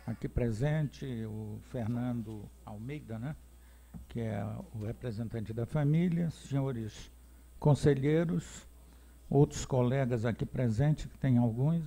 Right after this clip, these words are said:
e caros funcionários. A arquitetura contemporânea brasileira perdeu em dois mil e quatorze mais um de seus baluartes, Sérgio Rodrigues,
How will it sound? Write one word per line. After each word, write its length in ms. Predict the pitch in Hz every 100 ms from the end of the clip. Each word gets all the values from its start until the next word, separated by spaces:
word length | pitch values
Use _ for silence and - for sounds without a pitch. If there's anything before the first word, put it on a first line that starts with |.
| 139
e 300 | 139 135 131 - - -
caros 280 | 120 113
funcionários. 760 | - 127 - 120 104 82 - - - - - - - - - -
A 40 |
arquitetura 540 | - - 208 196 214 190
contemporânea 800 | 190 165 160 - 147 139 135
brasileira 640 | 117 127 113 117 123 143 123
perdeu 520 | - 135 120 123 131
em 80 | 127
dois 260 | 123 120 110
mil 220 | 120 113
e 40 |
quatorze 760 | - 110 - 156 151 104 98 131
mais 500 | 123 147 151 151 135 170
um 280 | 139 139 139
de 160 | 117
seus 480 | - 143 131 117 -
baluartes, 720 | 113 120 110 90 - - - - - - - -
Sérgio 420 | - 156 147 131
Rodrigues, 680 | 139 117 107 95 - -